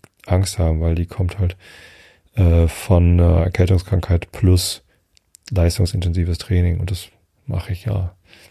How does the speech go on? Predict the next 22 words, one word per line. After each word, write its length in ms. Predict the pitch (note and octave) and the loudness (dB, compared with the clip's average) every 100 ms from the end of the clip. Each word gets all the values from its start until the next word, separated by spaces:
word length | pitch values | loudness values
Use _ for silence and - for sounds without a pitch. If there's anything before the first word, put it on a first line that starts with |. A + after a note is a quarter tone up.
| - - _ _ _ _ _ _ _ _ - | -20 -20 _ _ _ _ _ _ _ _ 0
eher 260 | G2+ F2 | 4 4
selten. 540 | E2 F2 F2+ F2+ D#2 - _ _ _ _ _ _ _ _ - - _ | 4 4 4 0 -4 -6 _ _ _ _ _ _ _ _ -20 -20 _
Ähm, 420 | G2 F2+ F2 F2 E2+ _ _ _ _ _ _ _ _ _ _ _ _ _ _ _ _ _ _ _ - _ _ _ _ _ | 0 2 4 0 -2 _ _ _ _ _ _ _ _ _ _ _ _ _ _ _ _ _ _ _ -20 _ _ _ _ _
genau, 340 | - F2+ E2 E2+ | 2 2 2 -2
das 160 | G2 F#2+ | -4 2
heißt, 260 | F2+ F2 - | 2 0 -6
wenn 220 | G2 F2+ | -4 0
man 120 | F2 | 0
eine 120 | F2 | 0
Erkältung 580 | G2 E2+ F2 F#2 F2 E2+ _ - | -2 -2 -2 0 -2 -2 _ -4
auskuriert 600 | G2+ F#2+ - G2 G2+ G2 | -2 -2 -2 0 2 2
hat 100 | G2 | 2
und 120 | F2+ | 0
sie 100 | F2 | 0
wieder 160 | F2+ | 0
gut 180 | F2+ F2+ | 0 -2
fühlt, 380 | - G#2 G#2+ - - - - _ _ | -2 0 0 -2 -20 -20 -20 _ _
dann 380 | - E2+ F2 F#2 | 0 2 2 -2
kann 180 | - F2+ | -4 0
man 100 | F2+ | 2
auch 100 | D#2+ | 2
laufen, 360 | D#2+ D#2+ F2 | 0 0 -4